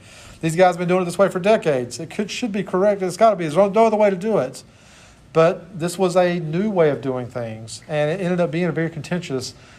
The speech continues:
and created a lot of doubt as to whether it would work.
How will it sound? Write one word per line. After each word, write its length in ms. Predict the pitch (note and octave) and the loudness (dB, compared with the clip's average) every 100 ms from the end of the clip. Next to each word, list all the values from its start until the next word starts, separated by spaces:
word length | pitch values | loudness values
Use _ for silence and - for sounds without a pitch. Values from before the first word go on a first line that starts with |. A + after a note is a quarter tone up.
| - | -4
and 400 | D#3 D3 D3+ - | 2 2 2 -6
created 220 | - E3+ D3+ | -4 0 2
a 40 | |
lot 220 | C3+ D3+ | 4 4
of 60 | B2 | 4
doubt 440 | C#3 D3 A2 - E3 | 4 4 0 -8 -6
as 240 | C#3+ B2 | -6 -6
to 120 | - C#3 | -4 -4
whether 400 | C3 D3+ C#3+ C#3 | -4 -2 0 0
it 40 | |
would 140 | C#3+ | -4
work. 380 | B2 C3+ B2 - | 0 0 0 -4